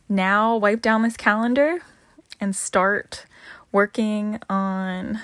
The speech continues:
my April plans. Hopefully we have better things going for us next month. I think I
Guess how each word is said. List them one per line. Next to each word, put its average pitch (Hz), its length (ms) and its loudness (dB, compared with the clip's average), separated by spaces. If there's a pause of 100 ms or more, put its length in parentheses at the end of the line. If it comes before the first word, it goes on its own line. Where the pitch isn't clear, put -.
my 175 260 -8
April 254 420 2
plans. 269 760 -2 (600)
Hopefully 240 720 2
we 214 120 0
have 202 240 -2
better 214 260 2
things 226 300 2
going 208 280 0
for 214 120 0
us 226 240 0
next 214 280 -6
month. 220 320 -4 (600)
I 226 80 0
think 349 420 -6 (800)
I 233 420 -2